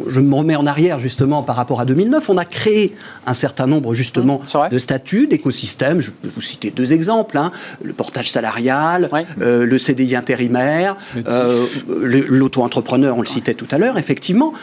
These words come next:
Speaker 1: Voilà des exemples de statuts qui ont été créés, qui optaient pour un certain niveau de curseur, justement, entre souplesse et sécurité. Et donc, tout l'enjeu, c'est à la fois de conjuguer effectivement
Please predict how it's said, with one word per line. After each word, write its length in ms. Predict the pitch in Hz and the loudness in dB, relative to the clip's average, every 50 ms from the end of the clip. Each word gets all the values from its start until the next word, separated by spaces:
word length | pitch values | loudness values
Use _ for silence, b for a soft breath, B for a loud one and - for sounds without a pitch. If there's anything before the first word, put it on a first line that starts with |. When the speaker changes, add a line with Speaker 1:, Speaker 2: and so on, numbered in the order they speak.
| B B - | B B -4
Speaker 1:
Voilà 180 | - 175 208 196 | -2 -2 0 2
des 240 | 170 196 185 170 | 2 2 2 2
exemples 540 | 220 185 175 175 214 208 202 - - - - - - | 2 0 2 2 2 2 2 0 0 -4 -6 -6 -4
de 140 | - 117 120 | -4 -2 -2
statuts 500 | 135 - - - - - - 180 180 165 | 0 0 -2 -2 -2 0 0 2 2 0
qui 120 | - - | 0 -2
ont 40 | - | -4
été 200 | - - - 117 | -2 -2 -2 -2
créés, 380 | - - - 135 160 214 302 320 B B B B B B B | -2 -2 0 2 2 2 2 -2 B B B B B B B
qui 240 | - - 214 196 - - - - - | 0 0 0 0 -2 -8 -12 -6 -4
optaient 360 | 185 185 190 - - 190 - | -4 -4 -4 -4 -4 -4 -4
pour 220 | 277 - 175 143 147 | -2 0 0 0 0
un 100 | 151 151 - - - | 0 -2 -4 -6 -6
certain 420 | - - - 285 269 - - 233 | -2 0 0 0 -2 -2 -2 0
niveau 240 | 214 214 190 185 185 | 0 2 4 4 2
de 80 | 180 | 4
curseur, 480 | - - 170 - - - 175 165 156 135 | 2 0 0 0 0 0 2 2 2 0
justement, 580 | 117 123 117 - - 131 123 127 127 123 - - | -2 -4 -4 0 0 2 4 4 2 0 -2 -2
entre 260 | - 131 127 - - 135 | -2 -2 0 0 0 -2
souplesse 420 | 139 - 143 - 139 131 127 - | 0 -2 -2 0 0 0 0 -2
et 40 | 123 | -4
sécurité. 600 | - - 131 - - 104 113 113 - 202 277 302 B B B B B - | -4 -4 -6 -6 -6 -6 -4 -2 0 0 0 0 B B B B B 0
Et 60 | - | 2
donc, 240 | 165 185 180 - - | 2 2 0 0 2
tout 120 | 349 349 | 4 4
l'enjeu, 420 | 269 208 175 160 120 139 139 - - B B B B B B B B | 4 4 2 2 2 2 2 0 0 B B B B B B B B
c'est 220 | - - 208 - - | 0 0 0 0 0
à 100 | - 294 | 0 0
la 120 | 277 233 | 0 -2
fois 280 | - - - 190 175 156 | -2 0 2 2 2 2
de 80 | 135 | 0
conjuguer 680 | 123 - - 269 277 202 208 202 170 147 165 156 143 - | -2 0 2 2 2 2 2 2 4 4 4 4 4 2
effectivement 640 | 139 - - 143 - - - 143 127 135 135 127 123 | -2 -4 -4 -4 -4 -4 -2 0 4 4 4 4 2